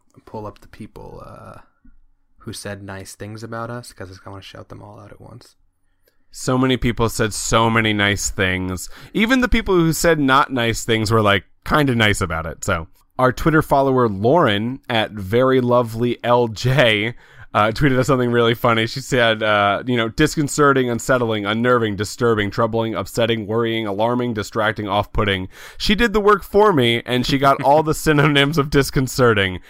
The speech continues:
Speaker 2: So bravo, Lauren. Thank
Speaker 1: Yeah,
Speaker 2: you
Speaker 1: now you
Speaker 2: very
Speaker 1: have no
Speaker 2: much."
Speaker 1: excuse, all right? <laughs>
Speaker 2: I really, this show is the word of the day, troubling. And next week will be upsetting. Thanks, Lauren.
Speaker 1: We also got some interesting theories.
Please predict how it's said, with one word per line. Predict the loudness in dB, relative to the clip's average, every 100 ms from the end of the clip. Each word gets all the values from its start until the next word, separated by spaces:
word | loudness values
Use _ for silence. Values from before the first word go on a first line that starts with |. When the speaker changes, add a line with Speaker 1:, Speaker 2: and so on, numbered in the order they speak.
| -20 -12
Speaker 2:
So | -2 -2
bravo, | -2 -2 4 6 6 6 6
Lauren. | 4 2 2 2 2 0 -2 -2
Thank | 0 2
Speaker 1:
Yeah, | 4
Speaker 2:
you |
Speaker 1:
now | 4
you | 4
Speaker 2:
very | 6
Speaker 1:
have | 4
no | 4 2
Speaker 2:
much." | 0
Speaker 1:
excuse, | 0 4 4 4
all | 4
right? | 6 6 4 0 -4 -4
<laughs> | -12 -6
Speaker 2:
I | -2
really, | 0 2 0 -2 -20 -2
this | 0 2
show | 2 4 4 2
is | 0 0 -2 -4 -10
the | -2 -2
word | 2 4 4 4
of | 2 0
the | -2
day, | 0 2 2 0 -6 -14 _ _ -14
troubling. | -4 2 4 2 -2 -6 -12 -20 _ _ _
And | -10 -2
next | -2 -2 -2
week | 0
will | 0 2
be | 2
upsetting. | 2 0 0 0 -4 -10 -12 0
Thanks, | 0 0
Lauren. | 0 0 0 -4 -8 -20 _ _ _ _ -8
Speaker 1:
We | 2
also | 2 2 2
got | 4 2 2
some | 0 0 0
interesting | -2 -2 -6 -4 -6
theories. | -6 _ 0 2 2 0 -2 -4 -8